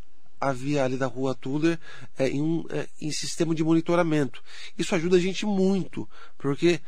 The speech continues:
qualquer indício via rádio, é, a guarda é informada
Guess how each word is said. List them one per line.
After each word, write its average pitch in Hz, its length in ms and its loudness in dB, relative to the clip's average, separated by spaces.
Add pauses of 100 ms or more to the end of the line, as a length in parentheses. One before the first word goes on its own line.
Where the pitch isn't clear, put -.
(720)
qualquer 165 320 4
indício 180 640 0 (120)
via 151 260 2
rádio, 160 540 2 (340)
é, 135 340 2 (140)
a 147 120 0
guarda 139 480 2
é - 60 -2
informada 147 720 0